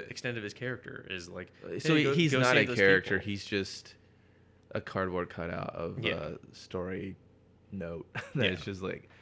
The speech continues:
Speaker 2: "Oh, I
Speaker 1: He,
Speaker 2: gotta make
Speaker 1: he's
Speaker 2: sure."
Speaker 1: the catalyst for him to get off his ass and do something. He has super speed, but he's fucking lazy.
Speaker 2: <laughs> Wow, what an awesome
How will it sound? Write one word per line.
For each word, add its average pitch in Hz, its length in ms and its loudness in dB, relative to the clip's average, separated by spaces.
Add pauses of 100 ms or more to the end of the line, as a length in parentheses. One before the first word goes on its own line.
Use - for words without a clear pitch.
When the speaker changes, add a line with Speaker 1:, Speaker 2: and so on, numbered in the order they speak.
(200)
Speaker 2:
"Oh, 104 140 2
I 107 40 4
Speaker 1:
He, 107 60 4
Speaker 2:
gotta 107 180 8
make 107 160 4
Speaker 1:
he's 165 120 4
Speaker 2:
sure." 110 120 4
Speaker 1:
the 101 80 2
catalyst 95 640 0
for - 140 -10
him 95 200 -6
to 87 140 -6
get 92 200 -6
off 87 160 -4
his 87 120 -12
ass 85 200 -8
and 87 100 -14
do 87 160 -14
something. - 420 -14 (760)
He - 200 2
has 156 160 4
super 139 240 0
speed, 98 300 -6
but 95 120 -4
he's 92 120 -10
fucking 98 600 -6
lazy. 95 400 -12 (160)
Speaker 2:
<laughs> - 140 -14
Wow, - 340 2
what 247 220 6
an 302 160 -2
awesome 196 400 2